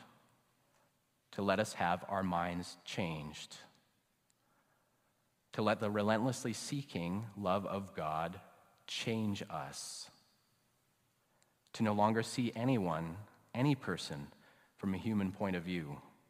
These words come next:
but to see even the worst offender through the human eyes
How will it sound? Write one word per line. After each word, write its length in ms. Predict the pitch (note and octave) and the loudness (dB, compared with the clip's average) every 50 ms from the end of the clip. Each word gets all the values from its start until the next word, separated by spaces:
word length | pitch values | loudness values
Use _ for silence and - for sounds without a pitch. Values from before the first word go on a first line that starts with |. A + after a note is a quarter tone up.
| _ _ _ _ _ _ _ _ _ _ _ _ _ _ _ _ _ _ _ _ _ | _ _ _ _ _ _ _ _ _ _ _ _ _ _ _ _ _ _ _ _ _
but 120 | - F#2+ - | -8 -6 -4
to 100 | G#2+ G2 | -4 -6
see 160 | - - G#2 F#2+ | -2 -2 -2 0
even 240 | F#2+ G2 F#2 G2+ F#2+ | -2 -2 -2 -2 -2
the 60 | F#2 | 0
worst 320 | F2 F#2 F2+ E2 - - | 0 -2 -2 -2 -4 -6
offender 520 | E2+ - - G2+ F2+ E2 D#2+ D2 C#2 D2 - - - - - _ _ _ _ _ _ _ _ _ _ _ _ _ | -8 -4 -2 -2 0 0 -2 -4 -8 -10 -12 -14 -18 -20 -20 _ _ _ _ _ _ _ _ _ _ _ _ _
through 120 | - G2+ | -8 -6
the 80 | F2+ F2 | -6 -6
human 340 | - - A2+ A2 G2+ F#2 F2 | -6 -4 -2 0 2 2 2
eyes 580 | D#2+ D#2 D#2 D2 D2+ D2 C#2+ - - - - | 2 2 0 -2 -4 -6 -10 -12 -12 -14 -14